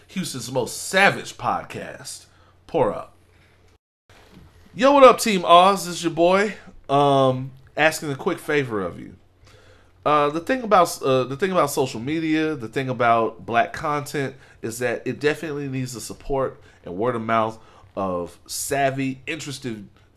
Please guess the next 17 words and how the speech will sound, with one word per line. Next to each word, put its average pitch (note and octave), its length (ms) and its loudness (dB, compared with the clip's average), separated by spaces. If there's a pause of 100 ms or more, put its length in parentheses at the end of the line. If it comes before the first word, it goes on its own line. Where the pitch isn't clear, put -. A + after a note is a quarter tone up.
uh, G#2+ 160 0
listeners G#2+ 440 -8
like A2 200 -2
yourself. G2+ 520 -2 (360)
So D3 220 0
with C#3 120 0
that E3+ 200 0
said, A2+ 520 0 (420)
any, B3 280 -2 (260)
any A3+ 500 -8 (220)
venue C3+ 800 -4
in A2+ 140 -8
which A#2+ 240 -8
you A#2+ 40 -12
stream D#3+ 440 -6
this F3 200 -6
on, E3+ 380 -2